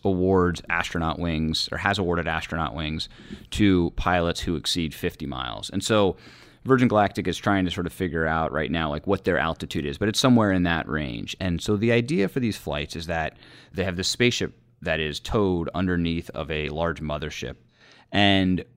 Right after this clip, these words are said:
the mothership will tow them up to about forty-five thousand feet, drop the spaceship. The spaceship lights a rocket, and then it enters a very sharp bank and goes up to this altitude. And so that's their goal. And they, and it, this has been done before. In two thousand four, it was done with the first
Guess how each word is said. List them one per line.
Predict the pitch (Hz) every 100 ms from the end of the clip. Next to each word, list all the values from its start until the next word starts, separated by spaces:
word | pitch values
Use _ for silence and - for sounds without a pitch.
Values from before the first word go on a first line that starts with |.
| _
the | 107
mothership | 110 127 123 120 -
will | 92
tow | - 95
them | 95
up | 92 -
to | 90
about | 85
forty-five | - 92 87 - 82
thousand | - 80 78
feet, | - 85 -
drop | 85 85 87 95 -
the | -
spaceship. | - 82 - 80 -
The |
spaceship | - 98 95 87 78
lights | 85 85
a | 78
rocket, | 82 78 - 71 -
and | 80
then | 78
it | 78 - - -
enters | 92 85 82
a | 78
very | 80
sharp | 78 - 78 -
bank | 85 78 69
and | 69
goes | 76 76
up | 73 -
to |
this | 67 73
altitude. | 65 69 - 64 60 - - - - -
And | 104
so | 107
that's | 117 143 -
their | 98 73
goal. | 52 50 -
And | 98 104 98
they, | 98 95 92 90 87 87 - - _ _ _ _
and | 107 -
it, | 120 82
this | 107
has | 160
been | 147 123 92
done | 90 95 95
before. | 80 - 76 87 151
In | 85
two | - 98
thousand | 90 87 90
four, | - 90 104 147
it | 82
was | 82
done | 78 85 82
with | 82 - -
the | 90 85
first | - 95 95 -